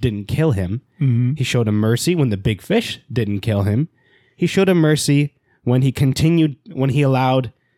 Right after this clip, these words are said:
Speaker 1: Jonah to continue to be his prophet, because he could say, "You know what, like, after you ran away from me, I'm gonna choose someone else who I think is more worthy." No, he's like, "You know what, I know you disobeyed me, but I saw your heart when you were in the big fish, and I'm gonna give you a second chance.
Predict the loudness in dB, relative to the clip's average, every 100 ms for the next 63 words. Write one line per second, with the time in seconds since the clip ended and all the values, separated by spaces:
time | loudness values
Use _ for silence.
0 | _ -4 0 0 0 -2 -2 0 2 2
1 | 0 -2 -4 -4 -6 -4 -6 -6 -4 -4
2 | -2 -2 -2 -2 0 0 2 2 2 0
3 | -2 -4 _ -4 -2 0 0 0 -2 -2
4 | -2 -2 -2 -2 0 0 -4 _ _ -2
5 | 0 0 0 -2 0 0 2 0 -2 -2
6 | 0 -2 -4 -6 -4 -4 -2 -4 -4 -6
7 | -10 _ _ -2 0 0 -2 -2 0 -2
8 | -2 -2 2 2 0 -2 -4 -4 -4 -2
9 | -4 -6 _ _ _ _ _ -4 -2 -2
10 | 0 2 0 -2 -2 -2 -2 0 0 -2
11 | -4 -4 -4 -4 -6 -2 -2 -2 -4 -4
12 | -4 -6 -8 -10 -8 -8 -10